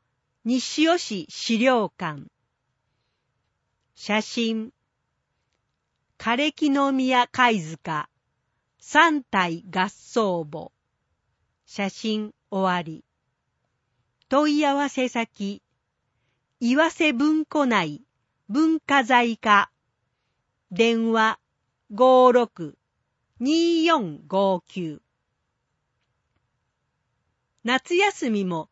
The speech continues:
プラザでクッキング。内容、対象、日時、定員、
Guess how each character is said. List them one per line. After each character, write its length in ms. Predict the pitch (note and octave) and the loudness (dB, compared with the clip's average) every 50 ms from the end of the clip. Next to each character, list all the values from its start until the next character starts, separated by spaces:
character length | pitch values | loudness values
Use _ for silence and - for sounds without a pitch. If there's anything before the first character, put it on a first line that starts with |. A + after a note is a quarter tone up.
| _ _ _ _ _ _ - | _ _ _ _ _ _ -2
プ 120 | F4+ G4 | 0 2
ラ 180 | F#4 F4+ D#4+ B3 | 4 4 2 2
ザ 180 | A3 G#3+ G3+ | 2 -2 -2
で 260 | E3+ F3+ E3+ E3 - _ - | -2 -4 -6 -6 -8 _ -8
ク 80 | C#4 | -8
ッ 60 | B3+ - _ _ _ | -8 -8 _ _ _
キ 160 | - G#3+ F#3 F3 | -10 -8 -6 -6
ン 220 | E3+ D#3+ D#3 D3+ | -6 -8 -10 -10
グ。 180 | D3+ D3 E3+ - _ _ _ _ _ _ _ _ _ _ _ _ _ _ _ _ _ _ _ _ _ _ _ _ _ _ _ _ _ _ _ _ _ _ _ _ _ _ _ _ _ - | -12 -14 -16 -18 _ _ _ _ _ _ _ _ _ _ _ _ _ _ _ _ _ _ _ _ _ _ _ _ _ _ _ _ _ _ _ _ _ _ _ _ _ _ _ _ _ -8
内 420 | A3+ A3+ C4+ D#4 D#4+ D#4+ D#4 D4 D4 | -2 2 6 6 6 6 4 4 6
容、 480 | D#4 D4+ D4 C#4+ C#4+ C#4 C#4 C4+ - _ _ _ _ - | 6 8 8 8 6 4 2 0 -4 _ _ _ _ -2
対 240 | B3 C4 C4+ C4 B3+ | 0 0 2 0 -2
象、 640 | - - - C4 B3+ A#3+ A#3+ A#3 A#3 A#3+ A#3 - _ _ _ _ _ _ | -6 -6 -4 -2 0 0 2 2 0 0 -2 -6 _ _ _ _ _ _
日 440 | - C4 D4 D4 - - A3+ G3+ E3 | -4 -4 -4 -4 -4 -4 -8 -8 -8
時、 320 | C#3+ - E3+ D#3+ D#3 - _ _ _ _ _ _ _ _ | -10 -14 -16 -16 -16 -16 _ _ _ _ _ _ _ _
定 340 | - A3+ A3+ A3+ A3+ A3 A3+ | 0 2 2 4 4 4 2
員、 460 | A3 G#3+ A3 A3 G#3+ G#3+ G#3+ G#3+ B3+ | 0 -2 -2 -2 -2 -4 -4 -8 -10